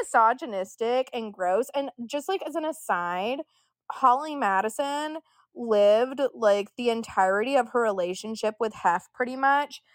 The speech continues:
thinking that she was, like, a quote-unquote B-lister because he, like,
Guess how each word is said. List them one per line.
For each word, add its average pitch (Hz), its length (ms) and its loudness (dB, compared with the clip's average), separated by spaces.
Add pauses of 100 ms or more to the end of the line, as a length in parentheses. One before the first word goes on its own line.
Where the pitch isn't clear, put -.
(240)
thinking 233 420 0
that 214 160 -4
she 226 220 -4
was, 214 220 2
like, 202 180 4
a 202 60 0
quote-unquote 202 880 2
B-lister 214 720 0
because 240 260 -6
he, 349 80 2
like, 440 240 2